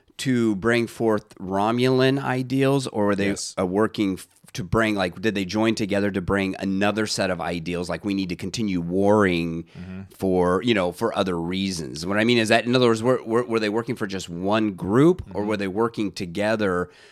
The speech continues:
Speaker 1: to bring forth this, you know, to, to keep, like, perpetuating war and different things?
Speaker 2: It was a, it was a little bit of both.
Speaker 1: Okay.
Speaker 2: Because if you recall,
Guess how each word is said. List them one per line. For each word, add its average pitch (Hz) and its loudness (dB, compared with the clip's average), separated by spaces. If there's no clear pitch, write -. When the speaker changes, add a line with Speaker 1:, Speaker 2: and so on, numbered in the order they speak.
Speaker 1:
to 110 -4
bring 98 -2
forth 110 -2
this, - -6
you 104 -6
know, 90 -6
to, 104 -6
to 98 -8
keep, 113 -4
like, 90 -6
perpetuating 95 -2
war 95 2
and 87 -4
different 95 -8
things? 87 -6
Speaker 2:
It 160 4
was 156 4
a, 143 2
it 160 2
was 156 6
a 147 8
little 165 10
bit 131 8
of 87 0
both. 85 2
Speaker 1:
Okay. 76 -4
Speaker 2:
Because 127 2
if 123 -2
you 180 2
recall, 120 6